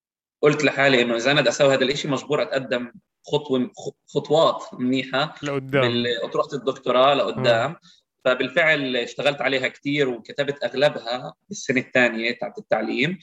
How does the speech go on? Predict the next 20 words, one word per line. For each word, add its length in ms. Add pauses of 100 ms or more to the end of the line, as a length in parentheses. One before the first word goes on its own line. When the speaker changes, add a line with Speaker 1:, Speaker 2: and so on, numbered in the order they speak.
(380)
Speaker 1:
لأنه 200
ما 80
كانش 220
في 80
كورسات، 500
كانت 340
بس 240
عندي 180
الشغل 280
اللي 140
أنا 200
أشتغله، 640 (220)
وبالإضافة 460
كنت 240
أنا، 320 (160)
آه، 360 (500)
آه، 200
أشتغل 280
على 180
الدكتوراه. 1160